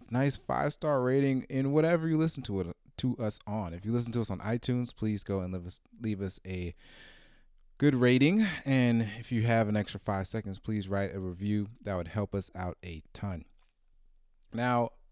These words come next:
back to today's episode, we're gonna talk a little bit about peripheral nerve injuries and repair. And we have no other than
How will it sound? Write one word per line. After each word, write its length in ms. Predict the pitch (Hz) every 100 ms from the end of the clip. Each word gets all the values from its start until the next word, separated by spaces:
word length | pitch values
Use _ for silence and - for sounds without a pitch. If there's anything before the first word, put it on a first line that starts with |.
| _ -
back 300 | 131 143 -
to 200 | 143 131
today's 340 | 120 110 101
episode, 360 | 95 92 95 92
we're 100 | 92
gonna 140 | 87
talk 300 | - 95 -
a 20 |
little 200 | 90 92
bit 240 | 87 92 - - - - -
about 440 | 104 104 117 - -
peripheral 500 | 127 147 165 165 135
nerve 500 | 117 127 131 139 - _ -
injuries 880 | 147 160 147 147 156 160 170 - - -
and 360 | 127 135 131
repair. 680 | - 110 104 139 165 98 71 - _ _ _ - -
And 500 | 131 127 123 117 113 -
we 240 | 127 135
have 400 | 139 131 123 -
no 320 | 113 139 175 180
other 300 | 143 135 127
than 500 | 110 104 101 110